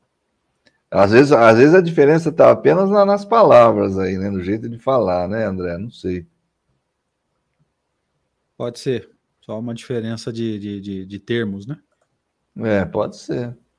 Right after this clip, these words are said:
Speaker 1: Não sei se na ideia também tem alguma diferença, né?
Speaker 2: Uhum. A Ana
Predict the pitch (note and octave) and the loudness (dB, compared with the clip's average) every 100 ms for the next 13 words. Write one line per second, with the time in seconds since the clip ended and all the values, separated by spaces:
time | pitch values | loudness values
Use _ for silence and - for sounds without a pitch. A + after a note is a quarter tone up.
0 | _ - F#2+ F#2+ A2 A#2 C3 C#3 D3+ A#2+ | _ -10 -8 2 2 2 0 2 4 4
1 | G2 A2 B2 G#2+ F#2+ G2+ G#2+ B2 B2 B2+ | 4 6 6 4 0 -4 -2 -4 -4 -6
2 | B2+ D3+ C#3 G2 F2 E2 E2 E2 - - | -8 -6 -4 -4 -8 -12 -12 -12 -14 -20
3 | _ B2 C#3 B2 B2+ _ _ _ _ _ | _ -10 -8 -8 -12 _ _ _ _ _
4 | _ _ _ - A2+ B2+ C3 | _ _ _ -14 -10 -6 -8